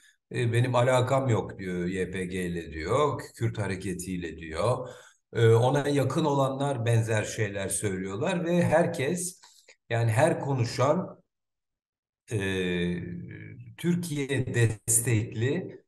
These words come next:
e, Suriye'deki, e, a-, Arap çetelerin, e, işi olabileceği hizmetli sıraya geçti ve, e, yirmi,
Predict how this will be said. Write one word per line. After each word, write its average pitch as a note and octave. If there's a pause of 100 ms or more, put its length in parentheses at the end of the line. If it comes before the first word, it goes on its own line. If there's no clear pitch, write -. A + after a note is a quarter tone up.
(200)
e, G#2
Suriye'deki, C#3+
e, G#2+
a-, A2+
Arap C#3
çetelerin, C3+ (240)
e, G#2+ (2500)
işi A#2
olabileceği G#2 (1300)
hizmetli C3+
sıraya C3
geçti F3+ (460)
ve, D#3+
e, C#3
yirmi, A2